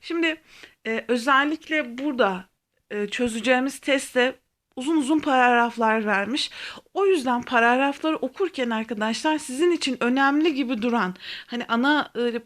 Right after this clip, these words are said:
soru çıkabilecek kısımlarını lütfen altını çizerek çözelim normal test çözerken de.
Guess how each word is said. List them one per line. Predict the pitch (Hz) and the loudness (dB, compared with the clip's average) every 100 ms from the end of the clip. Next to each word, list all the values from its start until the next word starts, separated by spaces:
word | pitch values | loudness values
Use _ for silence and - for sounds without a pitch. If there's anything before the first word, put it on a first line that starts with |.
| - | -10
soru | - 247 247 | -4 -2 -2
çıkabilecek | - 262 247 233 220 226 226 | -2 -2 0 0 0 -2 -2
kısımlarını | 277 302 269 269 294 | -4 -2 -2 -2 -4
lütfen | - 311 | -2 0
altını | 269 254 277 | 0 0 -4
çizerek | 262 233 240 226 - | -2 0 0 0 -2
çözelim | 214 185 185 185 185 | -2 -2 -2 -2 -4
normal | 214 214 214 | -4 0 -2
test | 208 220 214 | -2 -6 -6
çözerken | 233 190 208 202 233 196 202 | -6 -2 -2 -2 -2 -2 0
de. | 285 | -2